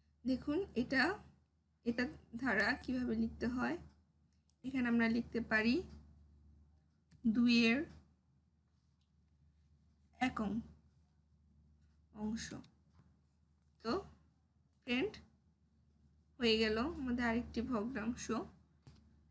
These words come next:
এখন যদি চাই আমরা একটু অন্য ধরনের লিখব, যেমন ভগ্নাংশের ভেতরেও কিন্তু অনেক সময় যোগ,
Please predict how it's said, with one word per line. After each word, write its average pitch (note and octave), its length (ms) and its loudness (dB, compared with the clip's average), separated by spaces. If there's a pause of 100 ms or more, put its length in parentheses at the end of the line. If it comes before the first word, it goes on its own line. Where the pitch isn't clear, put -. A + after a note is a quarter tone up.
এখন B3 280 -4
যদি A#3+ 280 2
চাই A#3 300 2 (180)
আমরা A#3 180 4
একটু A3+ 220 -4
অন্য A#3 220 2 (100)
ধরনের A3+ 640 0 (160)
লিখব, G3+ 340 -2 (180)
যেমন A#3+ 340 -2 (440)
ভগ্নাংশের C4 560 2
ভেতরেও C#4 440 -2
কিন্তু C#4+ 300 -2
অনেক A#3 280 0
সময় A3+ 340 0
যোগ, G#3+ 320 4